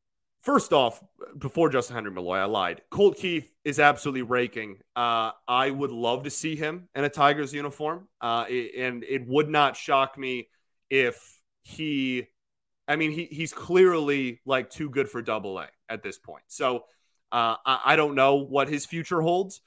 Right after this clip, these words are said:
Um, I, I don't think it would be a promotion straight to Detroit, as much as that would make me cry, and I would honestly love it. Uh, but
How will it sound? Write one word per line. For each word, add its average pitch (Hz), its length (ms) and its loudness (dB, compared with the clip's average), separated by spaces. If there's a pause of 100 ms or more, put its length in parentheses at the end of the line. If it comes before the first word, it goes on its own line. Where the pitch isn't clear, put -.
(280)
Um, 117 400 -2
I, 117 180 0
I 120 120 0
don't 127 260 -4
think - 500 -4 (120)
it 180 120 6
would 196 140 0
be 202 140 0
a 202 80 6
promotion 185 500 0
straight 185 340 -4
to 202 80 -6
Detroit, 185 520 -2
as 131 160 -6
much 139 200 -4
as 131 100 -10
that 135 100 0
would 131 100 -4
make 131 220 -10
me 123 100 -10
cry, 117 420 -2
and 143 140 -6
I 113 60 -2
would 113 120 -6
honestly 113 360 -4
love 107 240 -4
it. 165 100 -6 (460)
Uh, 120 180 4 (180)
but 156 400 4